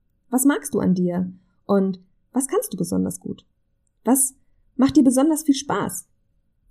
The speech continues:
Lerne dich besser kennen und wertschätze die Dinge, die du jetzt schon geschafft hast. Reduziere dich nicht auf deine Makel,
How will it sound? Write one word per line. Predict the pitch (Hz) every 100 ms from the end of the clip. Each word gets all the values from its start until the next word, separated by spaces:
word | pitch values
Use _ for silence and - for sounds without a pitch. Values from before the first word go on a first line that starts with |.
| _
Lerne | 220 277 285
dich | 226 -
besser | 214 190
kennen | - 165 165 - _
und | 240 254
wertschätze | 480 - 208 190
die | 165 -
Dinge, | 170 165 - _ _ _ _ -
die | 214
du | 220
jetzt | 240 254
schon | 277 269
geschafft | 269 415 -
hast. | 185 180 _ _ _ _ _ _ _ _ _ _ -
Reduziere | 247 311 - 330 320
dich | 262 269
nicht | 247 226 247 311 - -
auf | 240
deine | 240 240 226
Makel, | 208 226 226 190